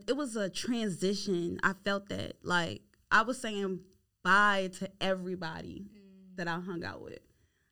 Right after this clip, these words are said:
Speaker 1: And it was like, "Okay, you guys, we gotta hang out this weekend and this day." And, and they're like, "You're really leaving?" And I'm like, "Yeah, I'm really leaving." <laughs>
Speaker 2: It's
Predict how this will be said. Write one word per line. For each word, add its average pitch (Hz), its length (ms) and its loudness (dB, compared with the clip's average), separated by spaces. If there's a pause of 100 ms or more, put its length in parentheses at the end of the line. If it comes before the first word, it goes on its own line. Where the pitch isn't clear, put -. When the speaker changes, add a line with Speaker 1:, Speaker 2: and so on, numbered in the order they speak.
(180)
Speaker 1:
And 190 260 4
it 196 80 0
was 196 160 -4
like, 180 480 -8 (560)
"Okay, 233 200 -4
you 214 100 -2
guys, 196 200 0
we 233 80 -4
gotta 247 200 -2
hang 226 260 -2
out 208 280 -2
this 240 300 -4
weekend 180 540 -6
and 170 220 -4 (100)
this 240 220 0
day." 202 720 -2
And, 180 180 -8 (640)
and 190 160 4
they're 220 140 2
like, 226 380 2
"You're 262 180 2
really 240 320 -2
leaving?" 226 260 -2
And 202 140 -4
I'm 220 120 -6
like, 214 360 0 (180)
"Yeah, 220 500 6
I'm 247 260 6
really 247 220 4
leaving." 240 640 4
<laughs> 392 60 12 (760)
Speaker 2:
It's - 60 -6